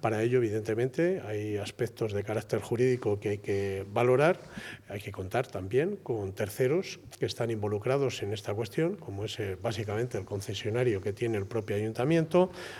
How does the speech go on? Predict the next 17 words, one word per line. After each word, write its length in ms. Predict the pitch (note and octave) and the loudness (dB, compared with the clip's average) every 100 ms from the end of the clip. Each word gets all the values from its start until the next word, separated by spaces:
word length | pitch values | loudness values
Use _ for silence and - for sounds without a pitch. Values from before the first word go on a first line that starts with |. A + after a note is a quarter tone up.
| - | -6
aspectos 460 | G#2 - A2 - A2 | -6 -2 -4 0 0
normativos 580 | A2 G#2+ G#2+ D3+ E3 E3 | 0 0 0 0 0 -2
como 220 | G#2+ F#2+ | -4 -4
el 60 | |
reglamento 500 | G2 F#2 G2+ C#3 C#3 | -4 -4 0 0 0
de 80 | C#3 | -2
la 100 | F#2+ | -2
propia 320 | G2 G2 G2 | -4 -4 -4
concesión, 680 | F#2+ G2+ A2 G2 E3 E3 F3 E3+ - - - - | -4 -4 -2 2 6 6 4 -2 -12 -14 -6 -4
en 80 | |
fin, 240 | G#2+ A#2+ G2+ - - - - | 2 2 0 -10 -14 -16 -8
eh, 160 | G2 | -6
temas 540 | G2 - B2 A#2+ A#2+ - | 0 4 4 4 2 4
técnicos 500 | C3 C3 C3 D#3 - | 4 6 6 4 2
que 140 | G#2+ | -4
tienen 340 | G2+ G2+ G2 G2 | 0 0 0 -2
que, 380 | - F#2 F#2 | -4 -4 -6